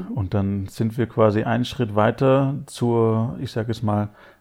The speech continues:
Speaker 2: Anerkennung und
Speaker 1: Ja.
Speaker 2: Integration in unsere Gesellschaft.
Speaker 1: Ja.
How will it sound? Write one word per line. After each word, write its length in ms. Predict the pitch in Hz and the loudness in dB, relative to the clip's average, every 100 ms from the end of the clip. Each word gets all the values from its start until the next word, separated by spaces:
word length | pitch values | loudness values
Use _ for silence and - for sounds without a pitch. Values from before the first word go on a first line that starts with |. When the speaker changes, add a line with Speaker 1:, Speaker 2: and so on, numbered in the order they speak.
| _ - | _ 0
Speaker 2:
Anerkennung 760 | 127 156 123 - 127 123 117 | 0 2 -2 0 2 4 2
und 80 | 113 | 0
Speaker 1:
Ja. 60 | 131 | -2
Speaker 2:
Integration 720 | 117 117 107 - - 123 123 | -2 -2 -4 -6 -4 -2 0
in 80 | 117 | -2
unsere 260 | 113 110 | -4 -2
Gesellschaft. 720 | 107 101 104 104 - 90 - | -2 0 -2 -2 -4 -6 -6
Speaker 1:
Ja. 120 | 175 | -12